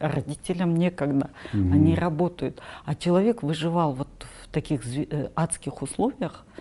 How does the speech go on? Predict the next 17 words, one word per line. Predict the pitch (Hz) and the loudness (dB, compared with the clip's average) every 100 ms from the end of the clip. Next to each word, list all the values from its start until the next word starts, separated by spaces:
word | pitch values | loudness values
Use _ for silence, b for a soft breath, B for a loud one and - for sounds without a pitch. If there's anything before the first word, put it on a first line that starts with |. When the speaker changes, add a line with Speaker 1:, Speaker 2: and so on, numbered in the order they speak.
| B | B
Speaker 2:
Я | 110 101 | 2 4
думаю, | 98 98 98 | 6 6 4
что | 95 101 | 2 -2
здесь | 92 95 | 0 0
вот | 92 90 | -2 -2
тоже | 104 92 92 | 0 2 0
это | 87 | -2
свидетельство | 95 101 92 107 - | -4 -2 -2 -4 -8
того, | 87 95 95 92 | -4 -2 0 0
насколько | 90 - - 92 90 98 92 90 90 87 85 - | -2 -4 -2 -2 0 0 2 0 -2 -2 -6 -4
ценной | - 104 95 90 90 | 2 4 4 2 2
на, | 87 92 | 0 -4
в | - - - | -6 -18 0
то | 101 | 2
время | 95 95 104 110 | 4 4 4 2
являлась | - 95 90 90 90 | 0 0 2 2 0
жизнь. | 92 92 80 78 | 0 2 0 -4